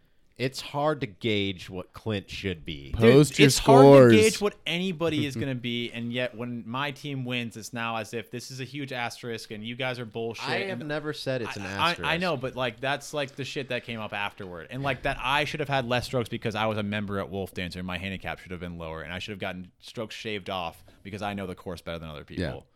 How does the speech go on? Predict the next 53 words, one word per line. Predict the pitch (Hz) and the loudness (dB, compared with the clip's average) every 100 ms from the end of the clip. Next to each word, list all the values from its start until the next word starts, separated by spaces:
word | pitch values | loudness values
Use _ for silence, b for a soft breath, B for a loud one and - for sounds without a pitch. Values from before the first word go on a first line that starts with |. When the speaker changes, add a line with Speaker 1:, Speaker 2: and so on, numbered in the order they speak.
| - | -10
Speaker 1:
That's | 104 - | -10 -6
like | 117 | -6
saying | - - 98 92 87 | -6 -8 -8 -8 -10
fucking | - 85 85 | -10 -10 -10
Spieth | 78 - 87 85 | -16 -14 -12 -12
should | - 82 | -14 -14
have | 76 76 | -12 -12
a | 73 | -14
fucking | 82 76 76 73 71 - _ - | -14 -14 -16 -18 -20 -20 _ -16
Speaker 3:
Yeah, | 82 85 | -12 -12
he | 92 | -10
Speaker 1:
handicap | 85 | -10
Speaker 3:
has | - | -8
Speaker 1:
at | 85 | -10
Speaker 3:
to | 117 | -12
get | - | -14
a | 92 | -10
few | 104 | -6
Speaker 1:
Augusta. | 87 78 - - | -4 -6 -8 -10
Speaker 3:
strokes | - | -8
Speaker 2:
Yeah, | 160 | -6
get | 127 151 | -4 -2
your | 90 | -2
Speaker 3:
back | 87 | -2
at | |
Speaker 2:
boys | 160 151 | 0 -2
in | 104 | -4
Speaker 3:
Augusta. | 80 107 | -6 -6
Speaker 2:
check, | 95 - | -6 -8
dude. | 85 85 82 80 - | -12 -10 -12 -16 -14
Speaker 1:
I | 90 95 | -8 -4
wasn't | 120 120 123 | -4 -4 -2
Speaker 2:
<laughs> | |
I, | 131 | 0
Speaker 1:
there. | 135 | 2
I | 107 | 4
Speaker 2:
I | 101 | 4
Speaker 1:
would've. | 170 101 87 78 | 2 0 -2 -6
Speaker 2:
know, | 92 | -6
I | 143 127 | -6 -8
know. | 143 117 90 78 b b b b | -10 -10 -12 -16 b b b b
Speaker 3:
Yeah. | - 107 78 - - | -4 -2 -2 -6 -6
Speaker 1:
And, | 117 120 98 - | -6 -6 -10 -10
uh, | 123 120 | -8 -8
I'm | 113 113 | -8 -6
assuming | 110 - 143 135 120 | -6 -4 -4 -4 -2
that | 110 | -4
that | 107 101 | -2 -2
was | 101 80 | -4 -6
Brandon | 90 95 104 110 | -4 -2 -2 -4
saying | 104 117 117 | -6 -6 -4
that? | 120 120 117 | -4 -4 -6
Speaker 2:
Yeah. | 78 | -8